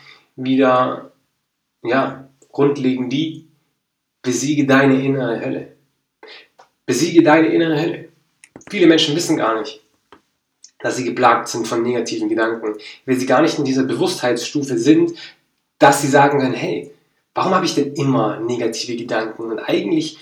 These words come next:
bestimme ich doch meine Gedanken, weil es ist doch mein Körper. Warum ist da irgendwas Unbewusstes, das mir ständig diese schrecklichen Bilder in den Kopf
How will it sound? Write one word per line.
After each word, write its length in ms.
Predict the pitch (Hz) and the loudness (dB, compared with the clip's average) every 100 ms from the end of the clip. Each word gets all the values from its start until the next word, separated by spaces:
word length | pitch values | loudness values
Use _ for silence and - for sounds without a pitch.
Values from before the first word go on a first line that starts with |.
| _ | _
bestimme 320 | - - 135 135 | -6 -4 -4 -4
ich 160 | - - | -8 2
doch 180 | 208 | 2
meine 200 | 147 127 | 2 -2
Gedanken, 280 | 123 123 117 | -2 -2 -4
weil 80 | 113 | -6
es 60 | 120 | -6
ist 100 | 123 | -6
doch 140 | 120 | -2
mein 300 | 147 - 214 | -2 0 -4
Körper. 560 | - - - - - - _ _ _ - | -2 -4 -4 -6 -10 -12 _ _ _ 2
Warum 240 | 165 233 | 4 4
ist 120 | - | 2
da 40 | - | 2
irgendwas 500 | 208 170 139 - - | 2 4 2 0 0
Unbewusstes, 1080 | 170 175 185 156 143 143 147 160 - 135 127 | 4 4 4 6 6 6 6 6 2 -6 -6
das 200 | 123 - | -8 -6
mir 60 | |
ständig 360 | 127 135 135 139 | -4 -2 0 -2
diese 200 | - - | -4 -6
schrecklichen 520 | - 135 - 110 107 | -4 -2 -4 -4 -4
Bilder 240 | 127 123 117 | -4 -4 -4
in 80 | |
den 100 | 120 | -6
Kopf 280 | 110 117 - | -6 -8 -8